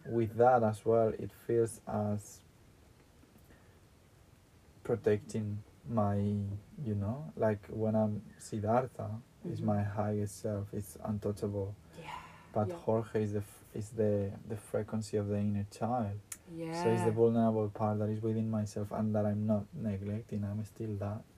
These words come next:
Speaker 2: Mm.
Speaker 1: But it's just like I walk this earth,
Speaker 2: Yeah.
Speaker 1: serving divinity through Siddhartha-san.
Speaker 2: Totally. And noticing the feeling of saying both and, like, how that resonates differently.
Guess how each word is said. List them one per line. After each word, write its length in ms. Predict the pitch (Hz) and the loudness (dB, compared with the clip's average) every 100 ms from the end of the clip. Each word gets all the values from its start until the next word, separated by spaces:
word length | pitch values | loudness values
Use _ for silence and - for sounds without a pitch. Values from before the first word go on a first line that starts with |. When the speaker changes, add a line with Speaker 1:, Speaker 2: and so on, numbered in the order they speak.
| - | -10
Speaker 2:
Mm. 480 | 185 185 190 190 185 | -6 -6 -4 -4 0
Speaker 1:
But 100 | - | 0
it's 100 | 110 | 0
just 180 | 107 107 | -2 -2
like 280 | 110 101 104 | 2 2 2
I 60 | 104 | 2
walk 360 | 104 113 117 | 4 4 4
this 180 | 107 - 107 | -2 -8 -6
earth, 260 | 101 101 104 - - - - | -4 -6 -8 -16 -20 -20 -12
Speaker 2:
Yeah. 180 | 156 156 | -8 0
Speaker 1:
serving 300 | 107 110 107 | 0 2 0
divinity 460 | 101 104 104 104 | 0 0 -2 -4
through 240 | 104 - 104 | -8 -8 -8
Siddhartha-san. 880 | - 101 98 104 104 - 104 101 101 - | -6 -6 -6 -8 -10 -8 -4 -4 -6 -10
Speaker 2:
Totally. 560 | 190 185 208 220 185 165 185 | -8 -4 -2 0 0 -2 -2
And 160 | 185 | 0
noticing 500 | 175 180 185 190 180 | 2 0 -2 -4 0
the 80 | 170 | -2
feeling 680 | - 170 165 170 165 160 156 | -2 0 4 4 4 2 0
of 180 | 156 156 | -4 -6
saying 340 | 156 151 151 | -4 -2 -2
both 480 | 147 135 294 - - - | -2 0 0 -2 -14 -6
and, 160 | 147 139 | -4 -4
like, 200 | 131 - | -6 -8
how 220 | - 139 | -6 -4
that 180 | 139 - | -4 -6
resonates 460 | 135 139 131 - | -6 -6 -8 -12
differently. 560 | - 127 - - - | -12 -12 -10 -10 -8